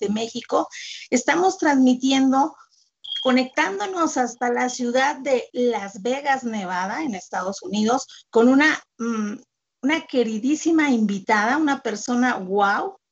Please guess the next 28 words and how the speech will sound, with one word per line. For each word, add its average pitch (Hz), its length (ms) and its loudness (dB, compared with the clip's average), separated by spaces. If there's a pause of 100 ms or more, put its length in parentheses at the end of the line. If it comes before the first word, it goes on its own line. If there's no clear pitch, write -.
Van 269 200 0
a 339 80 -4
saber 240 340 -4
ahorita 226 420 -6
por 185 240 -6
qué, 196 180 -6
todo 240 180 0
lo 247 140 4
que 233 100 -2
ella 240 160 0
nos 214 180 -4
viene 214 160 -6
a 233 100 -6
compartir 208 840 -4 (480)
está 233 340 -2
padrísimo. 233 800 0 (180)
Es 247 140 -8
como 311 200 2
para 294 160 2
ampliarnos 285 640 2
un 247 100 2
poco 247 200 -2
más 247 220 0
la 240 140 0
conciencia 226 560 -2
con 202 180 -4
respecto 208 640 0
a, 196 360 0